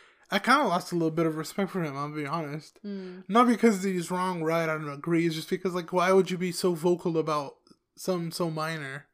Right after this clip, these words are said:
Speaker 2: Yeah, and I mean, my thing is, like, you obviously don't have to be an expert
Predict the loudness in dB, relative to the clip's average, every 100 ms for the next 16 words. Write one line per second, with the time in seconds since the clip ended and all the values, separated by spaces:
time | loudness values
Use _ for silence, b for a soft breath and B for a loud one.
0 | _ -8 -4 -2 -4 -4 -4 -2 0 -2
1 | -4 b b b b -4 -2 -2 -4 -4
2 | -2 -2 -4 -8 -12 -6 -4 -4 0 0
3 | -2 -6 -10 -8 -8 -6 -4 -4 -6 _
4 | _ _ _ -4 2 2 2 0 0 -8
5 | -10 -10 -12 -10 -10 -8 -10